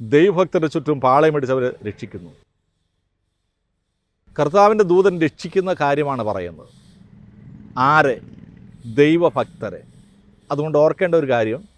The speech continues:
ഞാനൊരു ദൈവഭക്തനാണ് എങ്കിൽ എന്നോടൊപ്പം ചുറ്റും പാളയമടിച്ച് സംരക്ഷിക്കുവാൻ ദൂതനുണ്ട്, ദൂതഗണങ്ങളുണ്ട് എന്ന് ഞാൻ മനസ്സിലാക്കണം. ഞാൻ ആരെയും ഒരിക്കലും ഭയപ്പെടേണ്ട ആവശ്യമില്ല. കാരണം ഞാൻ ദൈവത്തിൻ്റേതാണ്.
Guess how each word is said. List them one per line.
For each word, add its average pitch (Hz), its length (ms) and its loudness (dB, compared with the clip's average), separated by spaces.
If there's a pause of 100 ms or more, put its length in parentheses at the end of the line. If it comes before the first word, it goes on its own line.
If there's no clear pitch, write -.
(540)
ഞാനൊരു 202 340 4
ദൈവഭക്തനാണ് 180 840 2
എങ്കിൽ 170 340 -2 (960)
എന്നോടൊപ്പം 190 840 2 (260)
ചുറ്റും 196 460 -2
പാളയമടിച്ച് 185 640 0
സംരക്ഷിക്കുവാൻ 165 680 -6 (760)
ദൂതനുണ്ട്, 165 800 2 (440)
ദൂതഗണങ്ങളുണ്ട് 160 1080 -2
എന്ന് 147 160 -4
ഞാൻ 139 100 -10
മനസ്സിലാക്കണം. 113 580 -10 (720)
ഞാൻ 147 200 0
ആരെയും 170 360 2
ഒരിക്കലും 170 360 -4
ഭയപ്പെടേണ്ട 156 460 -2 (100)
ആവശ്യമില്ല. 143 480 -4 (340)
കാരണം 147 380 -2 (440)
ഞാൻ 147 220 -2 (140)
ദൈവത്തിൻ്റേതാണ്. 151 840 0